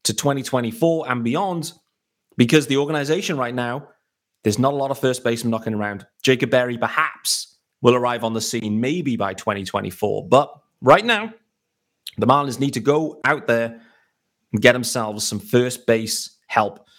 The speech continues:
We looked at internal options, Charles LeBlanc, Heirar Encarnacion. Gut feel is neither of them will fit the brief. Lewin Diaz was waived. For me, that still, I think the Marlins will come to regret that one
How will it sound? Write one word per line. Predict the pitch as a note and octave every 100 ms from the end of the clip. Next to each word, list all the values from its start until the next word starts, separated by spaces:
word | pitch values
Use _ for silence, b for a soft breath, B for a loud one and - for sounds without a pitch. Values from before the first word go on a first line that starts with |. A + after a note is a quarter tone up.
| b b b b _ _ _ _ _ _
We | C3+
looked | E3 E3+
at |
internal | D3+ C#3+ D3+ C3
options, | B2 - A2 -
Charles | C#3 B2+
LeBlanc, | B2+ C3 C3 A#2+
Heirar | B2 B2 A#2
Encarnacion. | A#2 A#2+ A2+ - A2+ G#2+
Gut | A2 C3+ -
feel | C3 B2
is | A#2+
neither | B2 B2+ C3+ B2
of | A#2
them | A#2 A2 A2 _ _ -
will | A2+
fit | A2 C#3+ C#3+
the | B2
brief. | A2 B2+ D#3 F3+ -
Lewin | A#2+ B2+ B2
Diaz | A#2 C3 C3 C3 -
was | G#2+ G#2 G2
waived. | G2+ C3 F#3 F#3+ - - _
For | A2+
me, | C3 F3+ D#3
that | C3+ -
still, | - D3+ E3+ E3+ D3 A#2 _ _
I | A#2
think | A#2 C3+ A#2+
the |
Marlins | B2 C3 B2
will | A#2 A#2
come | C3 C3
to | A#2
regret | G#2+ A#2+ E3+
that | B2 G#2+
one | A2 A2 B2